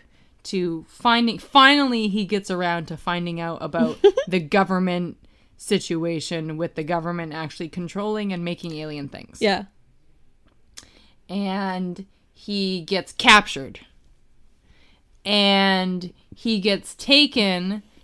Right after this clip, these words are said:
Speaker 1: to this, uh, uh, uh, like, uh, uh, camp
Speaker 2: Mm-hmm.
Speaker 1: called, Ba-, like, codename Babylon.
Speaker 2: Oh, yeah.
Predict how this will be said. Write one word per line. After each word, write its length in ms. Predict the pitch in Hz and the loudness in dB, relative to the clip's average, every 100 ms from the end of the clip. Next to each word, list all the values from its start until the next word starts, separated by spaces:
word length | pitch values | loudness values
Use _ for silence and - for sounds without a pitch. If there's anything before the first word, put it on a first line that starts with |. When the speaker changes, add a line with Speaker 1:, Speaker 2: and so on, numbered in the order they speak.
| _ - | _ -12
Speaker 1:
to 960 | - 240 220 214 208 202 202 196 196 - _ _ _ | -2 0 2 2 0 0 0 -2 -6 -12 _ _ _
this, 600 | 165 170 196 185 - - - _ _ | -8 0 0 0 -6 -18 -20 _ _
uh, 640 | 185 190 185 185 180 175 170 - - - | 0 4 4 4 4 2 -2 -8 -18 0
uh, 580 | 185 175 175 170 165 160 - _ - | 2 4 4 2 -2 -6 -12 _ -2
uh, 360 | 175 165 151 - _ | 0 0 -2 -8 _
like, 500 | 185 180 165 - - _ - _ 185 | -2 -2 -2 -8 -20 _ -20 _ -6
uh, 520 | 180 165 160 160 151 - _ _ | -4 -2 -2 -6 -8 -14 _ _
uh, 500 | 156 156 151 151 147 - | -8 -6 -4 -6 -8 -12
camp 560 | - - 220 202 196 - - - | -4 2 4 2 0 -10 -14 -2
Speaker 2:
Mm-hmm. 360 | 233 247 269 453 _ - | 2 4 2 -2 _ -8
Speaker 1:
called, 320 | 202 190 160 | 0 0 2
Ba-, 220 | 185 170 | 2 2
like, 240 | 180 170 - | -2 -6 -4
codename 560 | - 202 196 190 175 | 2 4 4 2 0
Babylon. 800 | 165 180 185 190 160 151 151 226 233 | 2 4 4 2 -2 -4 -6 -8 2
Speaker 2:
Oh, 100 | 220 | 4
yeah. 300 | 220 160 | 4 2